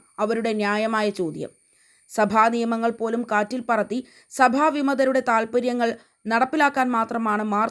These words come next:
തട്ടിലും മാർ പാമ്പ്ലാനിയും നേതൃത്വം നൽകുന്നത്. എറണാകുളത്തുള്ള സഭാവിശ്വാസികൾ ഇവരെ കാണുന്നത്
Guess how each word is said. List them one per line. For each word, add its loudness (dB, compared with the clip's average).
തട്ടിലും -2
മാർ 2
പാമ്പ്ലാനിയും -2
നേതൃത്വം -6
നൽകുന്നത്. -6
എറണാകുളത്തുള്ള 2
സഭാവിശ്വാസികൾ -2
ഇവരെ 2
കാണുന്നത് 0